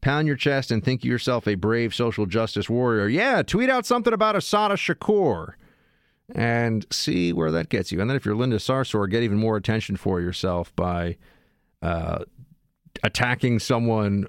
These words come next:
for pointing out that Assata Shakur support is not something that anybody on the left should do. In fact, progressives should denounce it, but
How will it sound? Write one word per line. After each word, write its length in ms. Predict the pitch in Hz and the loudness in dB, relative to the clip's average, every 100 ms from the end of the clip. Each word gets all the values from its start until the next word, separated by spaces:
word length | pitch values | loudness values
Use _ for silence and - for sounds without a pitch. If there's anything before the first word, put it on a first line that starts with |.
| - | -8
for 760 | - 110 104 104 101 95 95 - | -4 0 2 2 2 0 -2 -2
pointing 380 | - 135 120 117 | 0 2 2 2
out 240 | 135 120 | 0 0
that 140 | 104 98 | -2 -2
Assata 320 | - 131 127 | 0 0 0
Shakur 420 | - - 123 120 | -4 -2 0 0
support 320 | - - 104 | -2 -2 -2
is 80 | 92 | 0
not 240 | 131 175 | 0 0
something 300 | - 165 160 | 0 0 0
that 100 | 131 | 0
anybody 340 | 117 143 143 135 | 0 -2 -2 0
on 60 | |
the 60 | 123 | 0
left 120 | 120 | -2
should 160 | - 107 | -2 0
do. 200 | 151 127 | 0 0
In 80 | 104 | 2
fact, 240 | 139 120 | 0 0
progressives 480 | 117 117 131 131 104 | 0 0 0 -2 -2
should 160 | 117 | -2
denounce 420 | 95 92 110 135 104 | 0 0 0 -2 -2
it, 140 | - | -2
but 180 | 101 | -2